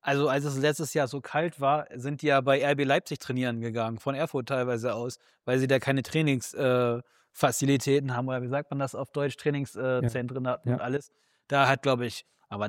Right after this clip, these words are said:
Speaker 1: zwischendurch Lok, äh, Chemie und, glaub ich, sogar Rot-Weiß
Speaker 2: Ja.
Speaker 1: Erfurt, die dann, äh, in, bei R B dann trainiert haben, teilweise so ein bisschen heimlich. Aber das ist auch was, ähm,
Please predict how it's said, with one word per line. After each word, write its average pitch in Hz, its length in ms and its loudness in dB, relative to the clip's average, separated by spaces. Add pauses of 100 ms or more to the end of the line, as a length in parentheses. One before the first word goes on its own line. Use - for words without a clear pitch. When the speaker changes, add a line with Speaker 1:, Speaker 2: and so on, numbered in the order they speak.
Speaker 1:
zwischendurch 120 420 -2
Lok, 156 480 4 (180)
äh, 117 280 0
Chemie 160 640 2 (400)
und, 160 320 2
glaub 139 200 -2
ich, 127 80 -2
sogar 135 240 0
Rot-Weiß 139 360 0
Speaker 2:
Ja. - 60 -10
Speaker 1:
Erfurt, 147 340 -4
die 139 60 -2
dann, 135 320 2
äh, 131 440 -2 (140)
in, 131 400 -4
bei 135 140 2
R 143 160 4
B 151 120 4
dann 139 160 2
trainiert 139 420 -2
haben, 127 300 -2 (220)
teilweise 139 340 0
so 127 60 -2
ein 135 60 0
bisschen 127 300 -4
heimlich. 160 440 -2 (400)
Aber 139 240 4
das 139 180 0
ist 151 140 -2
auch 143 180 2
was, 143 360 2
ähm, 135 420 0